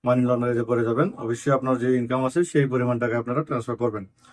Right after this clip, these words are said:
তো দেখুন আমার অ্যাকাউন্ট কিন্তু হয়ে গেছে। এখান থেকে আপনি এটিএম কার্ডটা এভাবে নিতে পারেন। তো এটিএম কার্ড যদি নিতে চান এখানে খালি আপনি গেট স্টার্টে ক্লিক করবেন, এখান থেকে আপনি একটা ডিজিটাল কার্ড পেয়ে যাবেন। ডিজিটাল কার্ড দিয়ে কিন্তু আপনি কেনাকাটা করতে পারবেন। এখানে কোনো কনফার্মেশন দিয়ে দেবেন, একটা কোড দিয়ে দেবেন, সব কিছু কিন্তু আপনার এখান থেকে হয়ে যাবে।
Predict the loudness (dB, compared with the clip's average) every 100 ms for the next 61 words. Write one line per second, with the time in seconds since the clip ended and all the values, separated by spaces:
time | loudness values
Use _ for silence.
0 | _ _ -2 0 2 2 2 2 0 0
1 | 4 4 4 2 0 0 0 0 0 0
2 | 0 -2 0 -2 0 0 0 -2 -2 0
3 | 0 -2 -6 _ _ _ _ 0 0 2
4 | 0 4 2 4 2 2 2 0 2 2
5 | 2 2 2 0 -2 0 2 0 -2 0
6 | 0 -2 -2 0 2 2 0 0 -2 -2
7 | -2 -4 -4 -4 -2 0 0 2 0 2
8 | 0 0 -2 0 -2 0 0 0 -2 -2
9 | -4 -4 -2 -2 0 -2 -4 -2 -2 0
10 | 0 -2 -4 -6 -4 -4 -4 -4 -4 -2
11 | -2 0 -2 -6 _ _ _ _ -6 -4
12 | 0 0 2 2 2 0 0 -2 -2 -2
13 | 0 0 0 -2 -2 -2 -2 0 2 2
14 | 0